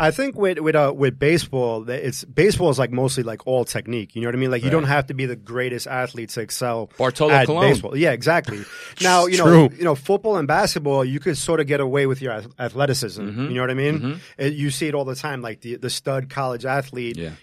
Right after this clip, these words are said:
Speaker 1: you know, maybe he's not the most, like, physically sound,
Speaker 2: Right.
Speaker 1: but he's, like, the best athlete on the court, so he could excel to a degree.
Speaker 2: Yeah.
Speaker 1: With baseball, like, you have to be, y-, your technique has to be down.
Speaker 2: Without
Speaker 1: You
Speaker 2: question.
Speaker 1: know?
Speaker 2: I always say that what,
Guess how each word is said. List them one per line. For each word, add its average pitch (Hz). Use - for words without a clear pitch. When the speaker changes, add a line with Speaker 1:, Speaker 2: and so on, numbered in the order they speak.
Speaker 1:
you 135
know, 120
maybe 139
he's 135
not 135
the 127
most, 127
like, 117
physically 131
sound, 143
Speaker 2:
Right. 90
Speaker 1:
but 131
he's, 131
like, 131
the 131
best 127
athlete 120
on 110
the 110
court, 120
so 117
he 113
could 107
excel 117
to 117
a 107
degree. 107
Speaker 2:
Yeah. 95
Speaker 1:
With 143
baseball, 135
like, 113
you 135
have 131
to 127
be, 113
y-, 135
your 135
technique 139
has 123
to 117
be 104
down. 101
Speaker 2:
Without 143
Speaker 1:
You 127
Speaker 2:
question. 131
Speaker 1:
know? 127
Speaker 2:
I 131
always 131
say 104
that 95
what, 113